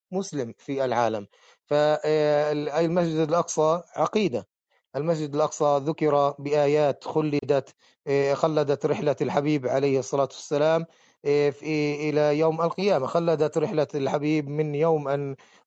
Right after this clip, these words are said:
أسري بالحبيب من المسجد الحرام إلى المسجد الأقصى، وخلدت هذه الرحلة بقرآن يتلى ويتعبد بتلاوته إلى يوم القيامة. فلذلك، آه، نحن نذكر، يعني، من خلالكم ومن خلال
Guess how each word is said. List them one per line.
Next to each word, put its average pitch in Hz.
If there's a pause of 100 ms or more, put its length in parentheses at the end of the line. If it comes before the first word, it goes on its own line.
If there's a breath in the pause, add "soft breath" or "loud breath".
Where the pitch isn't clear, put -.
أسري 156
بالحبيب 143
من 147
المسجد 139
الحرام 143
إلى 135
المسجد 139
الأقصى، 160 (760 soft breath)
وخلدت 175
هذه 170
الرحلة 175
بقرآن 165
يتلى 170
ويتعبد 147
بتلاوته 165
إلى 170
يوم 190
القيامة. 180 (360 soft breath)
فلذلك، 190
آه، 170
نحن 175
نذكر، 170
يعني، 107
من 139
خلالكم 143
ومن 135
خلال 151